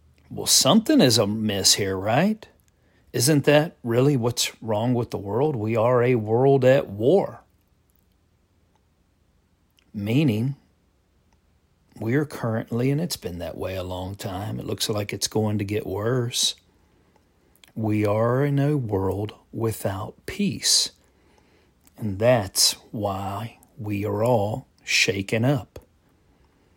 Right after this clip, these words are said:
It has become so apparent, so looming now,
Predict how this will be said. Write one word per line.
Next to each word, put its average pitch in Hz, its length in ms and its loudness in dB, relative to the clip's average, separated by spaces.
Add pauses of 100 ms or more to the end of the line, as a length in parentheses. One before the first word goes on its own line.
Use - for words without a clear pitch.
(560)
It 127 120 0
has 117 160 4
become 117 480 0
so 120 440 2
apparent, - 720 -2 (140)
so - 360 2
looming 107 640 2
now, 95 420 -10